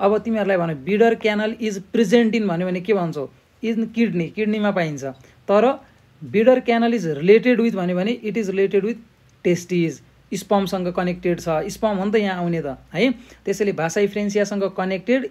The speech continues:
स्पर्म टेस्टिससँग रिलेटेड organ भनेको बिडर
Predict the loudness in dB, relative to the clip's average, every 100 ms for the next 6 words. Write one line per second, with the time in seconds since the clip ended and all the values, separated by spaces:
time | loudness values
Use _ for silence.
0 | -10 -12 -4 -2 0 0 -2 -2 -6 -8
1 | -4 -2 0 2 0 2 0 2 0 -4
2 | -6 -8 0 0 0 -8 -20 -20 -18 -6
3 | 0 0